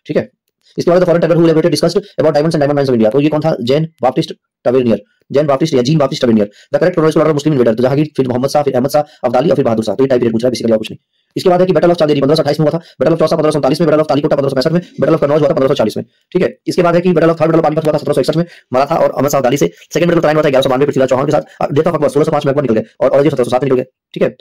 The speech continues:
battle of ये बहुत close, क्लोज नहीं है, सोलह सौ पाँच, छह से एक कम और सत्रह सौ सात, सेवनटीन ज़ीरो seven। battle of हल्दीघाटी हुआ था फ़िफ़्टीन सेवेंटी सिक्स में, battle of बिलग्राम हुआ था पन्द्रह सौ चालीस में, battle of Khanwa हुआ था पन्द्रह सौ सत्ताईस में। The four reign invasion are in chronological order। Chinggis Khan, Timur, नादिर शाह, Ahmad शाह अब्दाली, दुनिया का सबसे important सवाल यही है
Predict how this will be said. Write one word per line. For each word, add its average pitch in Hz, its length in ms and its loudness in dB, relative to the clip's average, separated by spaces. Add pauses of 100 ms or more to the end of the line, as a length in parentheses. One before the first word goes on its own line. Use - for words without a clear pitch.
(500)
battle 123 1400 -2
of 180 80 -2
ये 160 40 2
बहुत 170 120 2
close, 147 160 2
क्लोज 135 120 0
नहीं 131 80 0
है, 127 40 0
सोलह 127 160 2
सौ 131 80 -2
पाँच, 120 180 -2
छह - 140 -4
से 127 120 0
एक 123 120 0
कम 139 60 0
और 117 120 -2
सत्रह 135 160 0
सौ 135 80 -2
सात, 135 200 -2
सेवनटीन 131 400 -2
ज़ीरो 110 140 0
seven। 120 140 0
battle - 400 -2
of 185 80 2
हल्दीघाटी 175 260 0
हुआ 170 60 4
था 175 80 -2
फ़िफ़्टीन 160 180 -2
सेवेंटी 151 140 0
सिक्स 165 140 -2
में, 185 80 2
battle 170 320 0
of 170 60 2
बिलग्राम 156 260 2
हुआ 160 100 2
था 165 40 0
पन्द्रह 143 160 0
सौ - 20 -8
चालीस 143 180 0
में, 160 60 2
battle 151 140 2
of - 40 -10
Khanwa 139 160 0
हुआ 147 60 2
था 139 60 -2
पन्द्रह 139 100 0
सौ 131 40 -2
सत्ताईस 139 200 0
में। 190 80 0
The - 240 -4
four 202 140 2
reign 180 140 2
invasion 160 240 2
are 151 60 2
in 151 80 -2
chronological 143 300 2
order। - 340 -10
Chinggis 165 220 0
Khan, 175 120 0
Timur, 160 220 2
नादिर 151 180 0
शाह, 170 100 0
Ahmad 139 140 0
शाह 135 100 2
अब्दाली, 120 160 2
दुनिया 139 180 0
का 151 40 0
सबसे 151 160 0
important 127 180 0
सवाल 120 140 2
यही 107 100 2
है 107 60 -4